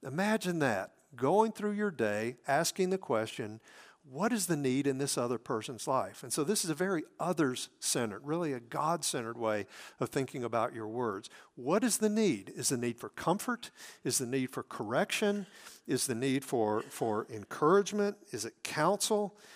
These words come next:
And you speak only that, that word. And he further clarifies when he says that it may give grace to those who hear. And so we give gifts with our words.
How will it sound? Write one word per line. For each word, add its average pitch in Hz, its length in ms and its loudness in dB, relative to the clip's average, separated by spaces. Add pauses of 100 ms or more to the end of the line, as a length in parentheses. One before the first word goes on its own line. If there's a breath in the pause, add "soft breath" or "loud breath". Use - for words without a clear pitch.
(200 loud breath)
And 147 160 0
you 123 100 -2
speak - 340 0 (160)
only 196 420 6
that, 139 320 4 (320)
that 127 260 2
word. 120 540 2 (480 loud breath)
And 131 100 -4
he 131 40 -2
further 247 400 8
clarifies 120 800 4
when 147 140 0
he 139 80 0
says 127 400 2
that 131 160 4
it 175 80 4
may 147 180 2
give 123 400 2
grace 165 720 6
to 165 160 0
those 147 320 6
who 156 160 2
hear. 160 480 0 (540 loud breath)
And 151 120 -2
so 156 280 4
we 170 240 -2
give 185 260 4 (320)
gifts 226 400 4
with 156 180 4
our 120 180 4
words. 107 580 -2